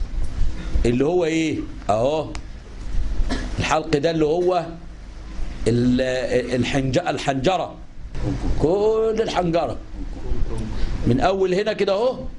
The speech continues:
لغاية لسان المزمار.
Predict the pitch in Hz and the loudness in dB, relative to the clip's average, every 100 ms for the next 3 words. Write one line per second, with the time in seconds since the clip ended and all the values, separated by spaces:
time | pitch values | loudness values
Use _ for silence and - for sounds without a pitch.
0 | - - - 123 135 147 190 214 220 226 | -12 -12 -4 0 2 2 2 4 4 2
1 | 240 240 117 - - - - - 147 151 | 2 -2 -4 -10 -10 -10 -10 -2 0 2
2 | 214 214 180 165 117 175 117 | 0 0 0 -2 0 -2 -2